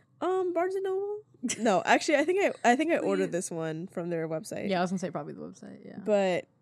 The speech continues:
Speaker 1: like, this is one of my, I have this one and I have All About My Mother, which we still
Speaker 2: Mm.
Speaker 1: haven't watched, but that will be another
Speaker 2: And we will.
Speaker 1: episode on the pod.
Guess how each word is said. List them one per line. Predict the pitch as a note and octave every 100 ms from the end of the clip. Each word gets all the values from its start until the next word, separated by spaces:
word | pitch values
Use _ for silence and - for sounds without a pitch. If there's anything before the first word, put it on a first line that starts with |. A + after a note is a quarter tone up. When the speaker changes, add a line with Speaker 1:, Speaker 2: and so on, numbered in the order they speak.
| _ -
Speaker 1:
like, | G#3+ G3 - - _ _ -
this | B3+
is | B3 A3+
one | G#3+ A3
of |
my, | A3+ A3 -
I | A3
have | A#3+ B3 G3+
this | G3+ B3+
one | C4+ C4 B3+
and | G#3
I |
have | G#3+ F#3 F3+ F3+ -
All | F3+
About | E3+ F3
My | E3
Mother, | E3 E3 C#3+ G2+ G#3 - - _ -
which | F3 D#3+ - -
we | F#3+
still | F3 E3+
Speaker 2:
Mm. | F#3
Speaker 1:
haven't | F#3+ -
watched, | D#3+ D3+ - - -
but | - F2 - -
that | F#3+ A2
will | F3
be | F3 D#3+ D#3+
another | E3 D#3 D3+ G#2+ - _ - -
Speaker 2:
And | G3 F#3
we | F3+ G3
will. | F#3+
Speaker 1:
episode | A3 - - E3+
on | C#3+
the | C#3+
pod. | G3+ - -